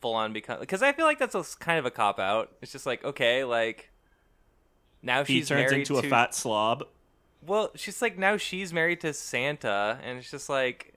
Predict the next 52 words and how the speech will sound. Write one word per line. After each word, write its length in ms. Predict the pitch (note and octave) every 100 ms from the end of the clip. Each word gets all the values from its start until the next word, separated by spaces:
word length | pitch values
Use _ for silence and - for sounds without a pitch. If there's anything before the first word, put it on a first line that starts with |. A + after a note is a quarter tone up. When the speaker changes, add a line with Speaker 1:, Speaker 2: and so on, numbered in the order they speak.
| -
Speaker 1:
that's 200 | C3 -
not 180 | G#3 F3+
necess-, 320 | D#3 - - - -
like, 380 | C3+ A#2+ - - _
I 100 | A3+
don't 120 | D#3+
know, 300 | A2 G#2 A2 B2+ - -
you 100 | E3
know, 180 | F3+ F3
like, 160 | D#3 D#3
looks 200 | F#3 -
aren't 140 | E3+ C3+
everything, 360 | D3 C#3 A2
obviously, 560 | G#2 G2+ G2+ - A#2 A#2+
but 360 | B2 A2 G#2+ - - - - - - _ -
it's 160 | B2+
just, 300 | D3+ C#3+ -
uh, 360 | C#3+ C3+ B2+ A2 - -
a 100 | C#3+
different 400 | D#3+ F3 G3 E3+
person 480 | E3+ F3 - E3 D#3
than, 260 | C#3+ C3+ - - -
like, 160 | E3
is 100 | F#3
she 160 | - A#3
married 220 | A3+ A3+
to 80 | G3
Santa 460 | - F#3 A3 A#3+
or 160 | A3+ F3
is 60 | -
she 120 | D#3+
married 240 | D#3+ D#3
to 60 | C#3+
Scott 320 | - A#2+ -
Calvin, 480 | B2+ A#2+ G#2+ G2 G2+
who 140 | G2+
Speaker 2:
She's 140 | - A#2+
Speaker 1:
is 60 |
Speaker 2:
married 240 | F#3+ A3 A3
to 80 |
Speaker 1:
Santa? 120 | G#3 - F#3+ F#3+
Speaker 2:
Santa. 80 | E3
There 160 | C3 B2
is 200 | D#3+ E3
no 140 | F3
Scott 340 | - E3+ D3+ -
Calvin 420 | C#3+ C#3+ C#3 A#2 G3+
anymore. 500 | G3+ - - - E4
Speaker 1:
<laughs> 60 | - - - - - B3 F3 G#3
Well, 100 | F3
that's 160 | A#3+
what 180 | C4+